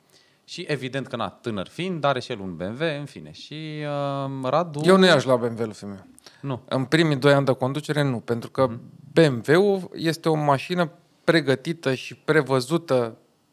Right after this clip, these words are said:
Speaker 2: nouăzeci și nouă la sută din modele, tracțiune spate,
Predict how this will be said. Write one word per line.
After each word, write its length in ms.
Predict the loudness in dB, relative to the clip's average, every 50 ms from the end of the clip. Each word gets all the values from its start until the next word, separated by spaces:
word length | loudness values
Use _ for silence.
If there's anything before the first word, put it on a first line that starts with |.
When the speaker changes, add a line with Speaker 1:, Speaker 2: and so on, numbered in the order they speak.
| _ _ _ _ _ _
Speaker 2:
nouăzeci 460 | -8 -2 0 0 2 2 0 -2 -4
și 140 | -10 -10 -6
nouă 200 | -2 0 2 4
la 100 | 4 2
sută 140 | 0 -2 -4
din 140 | -8 -6 -6
modele, 440 | -4 -4 -6 -4 -2 -2 -2 -2 -4
tracțiune 500 | -2 0 2 2 2 0 -4 -8 -8 -8
spate, 520 | -8 0 4 4 4 4 4 0 -2 -2